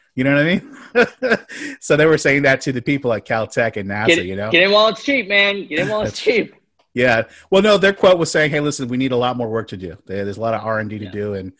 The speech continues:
Speaker 1: and it's a lot more, uh, you know, rudimentary at this
Speaker 2: They're all
Speaker 1: point. So a lot of work
Speaker 2: Yeah,
Speaker 1: needs
Speaker 2: they're
Speaker 1: to
Speaker 2: all
Speaker 1: be
Speaker 2: being,
Speaker 1: done."
Speaker 2: they're
Speaker 1: Yeah,
Speaker 2: all being
Speaker 1: yeah.
Speaker 2: serious. They're being
Speaker 1: Yeah,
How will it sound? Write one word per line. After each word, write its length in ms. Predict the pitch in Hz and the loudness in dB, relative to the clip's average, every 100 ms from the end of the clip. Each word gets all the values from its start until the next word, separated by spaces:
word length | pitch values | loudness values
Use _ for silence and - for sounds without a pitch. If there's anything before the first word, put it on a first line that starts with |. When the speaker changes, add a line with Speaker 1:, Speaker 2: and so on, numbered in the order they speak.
| _ _ _ | _ _ _
Speaker 1:
and 300 | 98 107 101 | -4 -4 -2
it's 160 | 110 - | -6 -4
a 40 | 110 | -4
lot 300 | 110 113 110 | -2 -2 -4
more, 320 | 113 107 107 | -4 -2 -2
uh, 320 | 101 95 95 | -2 -4 -8
you 140 | 123 131 | -8 -4
know, 200 | 110 98 _ 123 | -4 -6 _ -4
rudimentary 640 | 143 170 143 135 120 104 | 0 2 2 0 0 0
at 100 | 98 | -2
this 100 | 101 | -4
Speaker 2:
They're 40 | 165 | -6
all 40 | |
Speaker 1:
point. 220 | 101 90 | -6 -8
So 160 | - 101 | -6 -6
a 80 | 92 _ _ - | -8 _ _ -2
lot 120 | 123 | 0
of 80 | 120 | 2
work 140 | 117 - | 0 -2
Speaker 2:
Yeah, 40 | |
Speaker 1:
needs 120 | 104 170 | -8 -6
Speaker 2:
they're 20 | |
Speaker 1:
to 60 | |
Speaker 2:
all 40 | 185 | -6
Speaker 1:
be 40 | |
Speaker 2:
being, 140 | 175 - 92 | -4 -6 -6
Speaker 1:
done." 80 | - _ _ _ _ _ _ _ | -14 _ _ _ _ _ _ _
Speaker 2:
they're 80 | - | 0
Speaker 1:
Yeah, 40 | 185 | 2
Speaker 2:
all 60 | 180 | 2
being 220 | 180 165 | 0 -2
Speaker 1:
yeah. 100 | 151 | -4
Speaker 2:
serious. 360 | 160 156 104 - _ _ _ - | 0 0 -2 -8 _ _ _ -8
They're 100 | 135 | -2
being 160 | 156 | 0
Speaker 1:
Yeah, 60 | 135 | 0